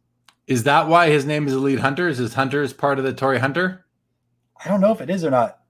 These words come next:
Speaker 2: James, is it?
Speaker 1: I don't know. Let's see if he's still here. Maybe he'll let us know.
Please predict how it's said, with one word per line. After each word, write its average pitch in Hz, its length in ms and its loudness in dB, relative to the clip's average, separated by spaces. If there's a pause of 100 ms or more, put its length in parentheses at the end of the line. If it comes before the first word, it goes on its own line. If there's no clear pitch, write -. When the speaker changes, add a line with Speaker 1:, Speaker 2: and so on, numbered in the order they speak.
Speaker 2:
James, 139 420 -4 (220)
is 127 160 -6
it? 196 220 -4 (420)
Speaker 1:
I 95 80 -8
don't 101 120 -8
know. 147 220 -2 (200)
Let's 127 160 -4
see 147 80 -2
if 135 80 -4
he's 135 120 0
still 151 140 2
here. 139 160 4
Maybe 120 200 2
he'll 120 120 0
let 127 160 2
us 120 160 -4
know. 165 380 2